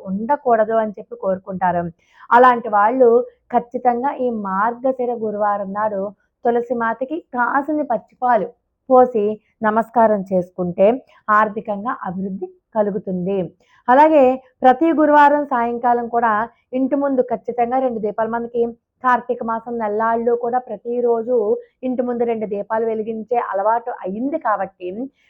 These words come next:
ప్రతి గురువారం ఇంటి ముందర రెండు దీపాలు వెలిగించుకోండి. అలాగే మీకు ఇందాక చెప్పినట్లుగానే మార్గశిర మాసంలో తలకి నూనె రాసుకోవడం కానీ,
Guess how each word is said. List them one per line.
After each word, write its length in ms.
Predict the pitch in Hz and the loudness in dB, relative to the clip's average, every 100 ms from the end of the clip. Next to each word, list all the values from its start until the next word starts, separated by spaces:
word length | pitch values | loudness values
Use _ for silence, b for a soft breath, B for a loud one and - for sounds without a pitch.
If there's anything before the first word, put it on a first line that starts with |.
| - | -2
ప్రతి 300 | 277 277 370 | 0 2 0
గురువారం 580 | 285 311 311 339 311 214 - _ _ _ - | 4 4 6 6 6 2 -8 _ _ _ -6
ఇంటి 200 | 285 285 | -4 0
ముందర 500 | 311 302 262 226 233 262 _ - | 0 0 0 0 -2 -6 _ 2
రెండు 260 | 285 349 240 | 2 4 2
దీపాలు 420 | 220 220 220 226 | 0 0 -2 -2
వెలిగించుకోండి. 720 | 208 196 208 196 220 202 190 | -4 -6 -8 -8 -8 -4 2
అలాగే 200 | 254 294 | 4 4
మీకు 220 | 311 302 269 | 2 0 -4
ఇందాక 280 | 233 254 | -2 -2
చెప్పినట్లుగానే 840 | 269 247 233 226 233 220 226 220 196 202 _ _ 233 | -2 -8 -6 -8 -6 -6 -4 -6 -8 -12 _ _ 2
మార్గశిర 500 | 240 254 247 247 226 | 4 4 0 -4 -6
మాసంలో 640 | 220 220 220 214 196 214 b b - | -6 -8 -6 0 2 0 b b -2
తలకి 240 | 226 226 226 | 0 0 -4
నూనె 260 | 202 208 | -6 -4
రాసుకోవడం 580 | 208 202 - 202 202 196 | -4 -4 -4 -4 -4 -6
కానీ, 360 | 196 190 233 | -8 -6 -6